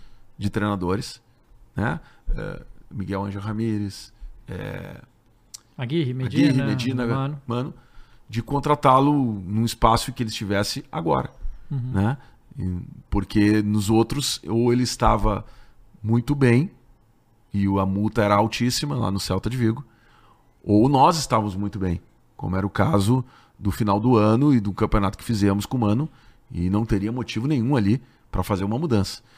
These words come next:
Speaker 1: Então ele vai pro Galo, né? E depois disso é que a gente, numa decisão lá de fazer a mudança,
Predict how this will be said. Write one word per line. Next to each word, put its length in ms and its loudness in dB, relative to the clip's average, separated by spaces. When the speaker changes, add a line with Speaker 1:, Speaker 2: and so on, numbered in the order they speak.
Speaker 1:
Então 240 -2
ele 100 0
vai 160 0
pro 120 -6
Galo, 380 2
né? 300 -2
E 120 -2
depois 460 0
disso 340 -4
é 80 -6
que 320 -2
a 100 -2
gente, 320 -2
numa 160 0
decisão 440 -2
lá 120 0
de 120 -2
fazer 260 -2
a 40 0
mudança, 520 -2